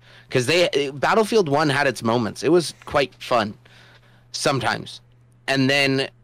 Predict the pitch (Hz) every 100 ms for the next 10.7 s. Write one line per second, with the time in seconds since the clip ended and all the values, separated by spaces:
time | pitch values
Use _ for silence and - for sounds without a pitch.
0 | _ _ _ _ 135 131 180 180 180 160
1 | - 151 147 143 131 151 127 139 143 131
2 | - 135 135 - 139 139 131 117 185 139
3 | 113 135 104 143 143 139 139 147 151 135
4 | 104 117 - 156 151 131 107 117 143 -
5 | - - - 117 107 - _ _ _ _
6 | _ _ _ - 120 120 123 127 143 170
7 | 190 175 160 143 151 156 151 139 131 143
8 | 139 127 - - 123 117 117 - 127 156
9 | 165 139 117 107 131 101 - _ _ 117
10 | 117 - 120 113 - 139